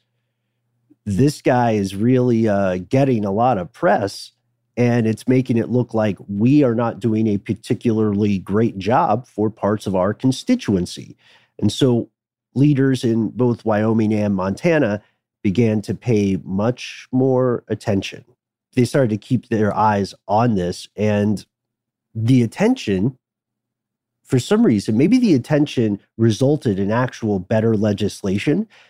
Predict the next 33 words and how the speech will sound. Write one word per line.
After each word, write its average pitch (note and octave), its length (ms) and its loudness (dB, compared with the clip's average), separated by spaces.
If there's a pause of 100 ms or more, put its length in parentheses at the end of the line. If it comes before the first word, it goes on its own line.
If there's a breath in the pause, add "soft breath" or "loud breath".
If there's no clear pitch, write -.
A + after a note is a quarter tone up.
(140 soft breath)
because B2 600 -2 (1080)
people D#3 360 2
who C#3 80 4
were A#2+ 100 2
part D#3 320 -2
of D3+ 140 0
the A#2 100 0
secessionist A#2 800 -2
movement G2+ 400 0 (380)
started E3+ 560 0
to C#3+ 480 2 (480)
walk D#3 420 2
it C#3 160 -2
back C3 300 0
a A#2 40 -4
little G2+ 300 -2
bit - 400 -14
because A2+ 360 -2
they G#2+ 120 0
felt C#3 400 0
like G#2 240 -2 (180)
the G2+ 480 0
leaders A#2 460 2
of F#2 140 -4
their F#2+ 160 0
existing G2+ 520 -2
states - 520 -6
were F#2 100 -2
finally A2 580 -2
starting F#2+ 480 -4
to F2 120 -10
listen F2+ 520 -2
to F2+ 440 -4